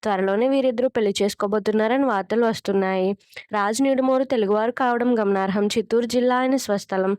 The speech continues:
దీంతో సమంత మరోసారి తెలుగింటి కోడలు కానున్నారంటూ మీడియాలో గాసిప్స్ వైరల్ అవుతున్నాయి. అలా ఉండగా సమంత శనివారం తిరుమల శ్రీవారిని దర్శించుకున్నారు. అక్కడ నుండి నేరుగా శ్రీకాళహస్తికి వెళ్లారు.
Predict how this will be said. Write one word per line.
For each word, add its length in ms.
దీంతో 340
సమంత 360
మరోసారి 600
తెలుగింటి 440
కోడలు 300
కానున్నారంటూ 720
మీడియాలో 420
గాసిప్స్ 460
వైరల్ 340
అవుతున్నాయి. 540
అలా 180
ఉండగా 320
సమంత 420
శనివారం 520
తిరుమల 540
శ్రీవారిని 640
దర్శించుకున్నారు. 800
అక్కడ 240
నుండి 280
నేరుగా 360
శ్రీకాళహస్తికి 760
వెళ్లారు. 460